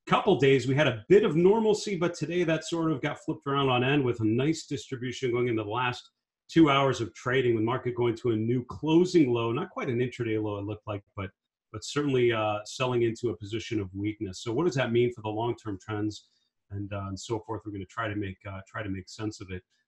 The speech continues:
Um, you know, the last couple days, thinking of my guests the last two days, you know, we talked a lot about breadth, we talked about sector rotation,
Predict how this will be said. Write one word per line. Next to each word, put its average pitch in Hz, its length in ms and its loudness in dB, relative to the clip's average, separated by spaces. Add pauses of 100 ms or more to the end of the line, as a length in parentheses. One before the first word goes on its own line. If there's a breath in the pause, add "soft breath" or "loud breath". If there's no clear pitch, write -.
(140)
Um, 101 280 -8
you 135 100 0
know, 120 260 2
the 123 100 -2
last 165 420 -2
couple 180 340 0
days, 131 340 4
thinking 139 260 0
of 113 120 -2
my 120 160 0
guests 120 380 -4
the 120 80 -8
last 117 400 -4
two 117 100 -6
days, 110 320 -2
you 104 80 -6
know, 95 60 -4
we 98 80 -8
talked 113 300 -8
a - 20 -14
lot 113 160 -4
about 95 260 -6
breadth, 135 320 -4
we 101 80 -6
talked 107 300 -8
about 98 320 -8
sector - 400 -12
rotation, 107 720 -4